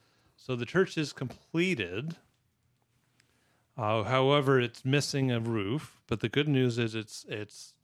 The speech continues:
springtime still. So they have until fall to repair it.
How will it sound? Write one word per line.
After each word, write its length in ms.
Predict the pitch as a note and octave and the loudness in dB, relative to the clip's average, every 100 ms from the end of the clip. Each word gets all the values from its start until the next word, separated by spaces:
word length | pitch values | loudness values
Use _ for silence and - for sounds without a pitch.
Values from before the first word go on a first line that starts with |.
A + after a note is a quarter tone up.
| _ _ | _ _
springtime 600 | _ D3+ C#3+ - G#2 F2+ | _ 0 0 -2 -6 -6
still. 460 | - F#2+ F2+ C3 - _ _ _ _ _ _ | -8 -6 -6 -6 -10 _ _ _ _ _ _
So 160 | - A#2 | -10 -4
they 120 | G#2+ | 0
have 200 | C3+ D3+ | 0 0
until 240 | C#3 C#3+ | 0 0
fall 280 | B2+ C3+ C3 | 2 2 2
to 80 | A#2+ | 2
repair 420 | A2+ G#2 - G2+ | 0 0 -2 -2
it. 100 | F#2 | -4